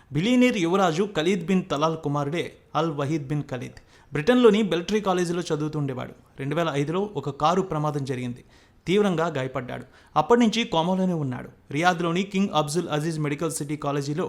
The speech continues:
ట్రీట్మెంట్ అందిస్తూ ఉన్నారు. ట్యూబ్ ద్వారానే అతనికి ఆహారం అందిస్తారు. ఇరవై ఏళ్లుగా కోమాలోనే ఉన్న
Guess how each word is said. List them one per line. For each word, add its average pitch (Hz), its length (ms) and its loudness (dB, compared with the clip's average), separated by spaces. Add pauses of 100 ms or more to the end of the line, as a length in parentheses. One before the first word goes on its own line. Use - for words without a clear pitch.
(200)
ట్రీట్మెంట్ 180 380 -4
అందిస్తూ 139 400 -4
ఉన్నారు. 127 320 -8 (380)
ట్యూబ్ 180 240 0
ద్వారానే 160 420 2 (100)
అతనికి 151 400 -4
ఆహారం 143 340 -2
అందిస్తారు. 127 480 -8 (360)
ఇరవై 185 220 0
ఏళ్లుగా 214 360 4
కోమాలోనే 185 520 0
ఉన్న 160 260 -2